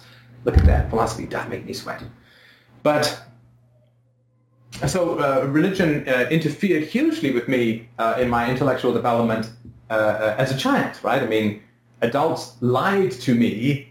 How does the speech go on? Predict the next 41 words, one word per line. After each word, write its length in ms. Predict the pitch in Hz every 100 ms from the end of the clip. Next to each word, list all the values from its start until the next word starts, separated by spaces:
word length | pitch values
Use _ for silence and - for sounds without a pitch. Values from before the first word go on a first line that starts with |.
| -
about 420 | 123 135 143 -
everything 800 | 262 214 190 - 104 113 131 -
to 100 | -
do 280 | 120 127 120
with 500 | 110 113 110 107 - -
society, 600 | 123 131 117 101 98 -
right? 200 | 101 104
I 60 |
mean, 160 | 101 101
they 140 | 104
lied 300 | 101 107 107 -
to 80 |
me 340 | 104 104 98 - - -
about, 500 | 104 104 101 104 - - _ -
uh, 200 | 104 104
the 120 | 101
Second 300 | 131 - 117
World 240 | 104 101
War, 360 | 143 156 139 123
which, 140 | 107
of 100 | -
course, 240 | - 107 -
back 240 | 104 104
in 40 | 110
England 400 | 110 107 104 104
in 140 | 101
the 60 | 95
seventies 440 | 107 101 104 101
was 120 | -
still 180 | - 160
being 180 | 120 117
fought 280 | 127 117 110
in 80 |
everyone's 340 | 113 110 107 107
mind 260 | 110 110 110
as 120 | -
the 60 |
great 260 | 98 110 113
moment 240 | 110 104 -
of 60 |
glory. 460 | 135 131 120 117